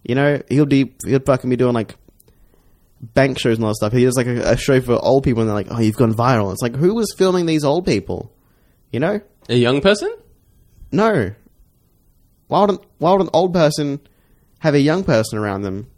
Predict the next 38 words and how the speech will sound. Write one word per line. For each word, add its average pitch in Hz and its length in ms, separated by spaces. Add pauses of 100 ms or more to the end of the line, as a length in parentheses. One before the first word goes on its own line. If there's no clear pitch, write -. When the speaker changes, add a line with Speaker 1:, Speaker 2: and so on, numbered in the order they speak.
(480)
Speaker 1:
ever? 123 320
Speaker 2:
Maybe 120 220
th-, 123 120 (240)
maybe 113 240
they're 113 140
visiting. 101 460 (680)
Maybe 117 140
they're 127 160
a 117 40
family 120 300
member. 90 320
Speaker 1:
Visiting 120 280
an 117 60
old 113 140
folks' 107 220
home. - 240 (240)
Speaker 2:
Yeah. 147 300 (1300)
Speaker 1:
It's - 120
called 147 180
an - 80
old 139 220
folks' - 260
home, 104 120
not 107 140
an - 80
everyone 104 280
folks' - 300
home. - 240 (320)
Speaker 2:
Hmm, 87 280
that's 85 160
a - 40
good 92 120
point. 87 320 (120)
Speaker 1:
Yeah. 113 100
Speaker 2:
Segregation. 92 680 (300)
Speaker 1:
Yeah. 120 200 (1900)
Speaker 2:
Social 98 320
issues. 87 460